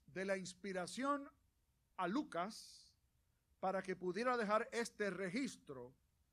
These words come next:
para la historia? Los estudiosos de la Sagrada Escritura concluyen que definitivamente Dios tenía un propósito y una intención. ¿De qué estamos hablando?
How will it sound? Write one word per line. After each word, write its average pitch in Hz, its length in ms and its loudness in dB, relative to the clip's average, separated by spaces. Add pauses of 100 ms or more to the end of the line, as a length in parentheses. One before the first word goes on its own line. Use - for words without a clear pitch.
(340)
para 165 200 2
la 165 80 -2
historia? 123 500 -4 (1500)
Los 170 200 -4
estudiosos 196 640 4
de 180 80 4
la 170 100 2
Sagrada 180 480 2
Escritura 180 640 -2
concluyen 170 720 -6 (640)
que 175 140 -2
definitivamente 214 1000 -2
Dios 185 320 -2
tenía 180 320 -4
un 185 60 -6
propósito 185 760 -4 (640)
y 160 100 0
una 202 200 6
intención. 185 800 0
¿De 160 140 -6
qué 254 80 -4
estamos 208 360 0
hablando? 143 400 -4